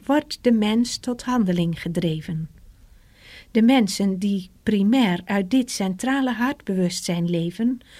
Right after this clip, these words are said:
noemen wij mystici, waartoe onder andere diegenen gerekend moeten worden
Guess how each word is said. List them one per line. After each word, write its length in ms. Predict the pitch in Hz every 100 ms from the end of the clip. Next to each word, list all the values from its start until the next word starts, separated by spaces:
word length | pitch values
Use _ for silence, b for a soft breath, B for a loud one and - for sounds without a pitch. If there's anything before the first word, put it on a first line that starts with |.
| B B
noemen 340 | - 262 254 233
wij 240 | 220 220
mystici, 800 | 226 240 233 - 196 180 190 170 - _ b b b b
waartoe 520 | 185 208 208 220 208
onder 320 | 226 208 196 -
andere 520 | 247 226 185 180 180
diegenen 580 | 247 247 269 254 254 233
gerekend 600 | 226 220 226 233 214 -
moeten 340 | 220 220 214
worden 460 | 214 214 240 262